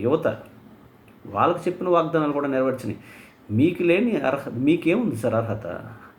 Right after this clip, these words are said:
అబద్ధాలు ఆడే అధికారంలోకి వచ్చిన మీకేముంది సార్ అర్హత అధికారంలో ఉండడానికి?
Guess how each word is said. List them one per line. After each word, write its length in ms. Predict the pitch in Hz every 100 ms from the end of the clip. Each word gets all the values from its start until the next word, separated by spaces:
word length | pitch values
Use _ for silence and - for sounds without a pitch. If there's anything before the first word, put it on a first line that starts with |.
| - - - - -
అబద్ధాలు 480 | 113 165 165 208 185
ఆడే 100 | 165 147
అధికారంలోకి 380 | 160 156 143 131
వచ్చిన 240 | 131 113 123
మీకేముంది 520 | 156 151 170 202 151 123
సార్ 140 | 113
అర్హత 220 | 120 131 110 110
అధికారంలో 340 | 117 135 123 113
ఉండడానికి? 460 | 117 107 85 87